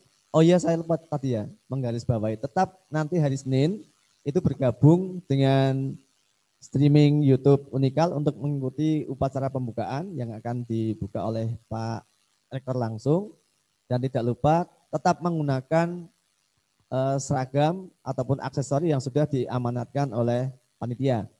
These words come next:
Karena nanti di Tribun itu kan akan kelihatan nanti foto-fotonya bagaimana. Sebab Tribun nanti juga akan dibatasi uploadnya sampai pukul berapa. Nanti di grup,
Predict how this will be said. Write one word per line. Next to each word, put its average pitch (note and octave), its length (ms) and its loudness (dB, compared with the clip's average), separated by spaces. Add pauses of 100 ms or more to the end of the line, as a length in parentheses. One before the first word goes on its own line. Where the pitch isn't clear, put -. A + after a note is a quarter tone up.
(220)
Karena A#2 160 -8
nanti B2 160 -4
di C3 160 0
Tribun B2 480 0
itu D3 80 0
kan D#3+ 80 2
akan C#3 320 -4
kelihatan C3 400 -2
nanti B2+ 240 -4
foto-fotonya B2 480 -2
bagaimana. G#2+ 640 -6 (480)
Sebab C3 240 0
Tribun C#3+ 320 2
nanti A#2+ 320 0
juga C3 320 0
akan B2+ 240 -2
dibatasi A#2+ 1200 0
uploadnya C3+ 800 -2
sampai C3 640 -4
pukul B2 320 -4
berapa. G2+ 560 -6 (560)
Nanti G#2+ 240 -6
di A2+ 180 -2 (920)
grup, D#3 240 6